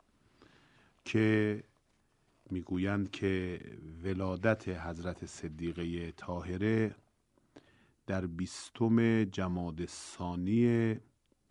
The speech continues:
سال پنجم بعثت بوده. مرحوم کلینی در کافی جلد یک صفحهٔ چهارصد و پنجاه و هشت،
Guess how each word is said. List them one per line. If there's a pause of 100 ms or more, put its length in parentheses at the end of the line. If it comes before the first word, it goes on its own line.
(380)
سال
پنجم (480)
بعثت
بوده. (1500)
مرحوم (180)
کلینی (180)
در (140)
کافی
جلد
یک
صفحهٔ
چهارصد
و
پنجاه
و
هشت،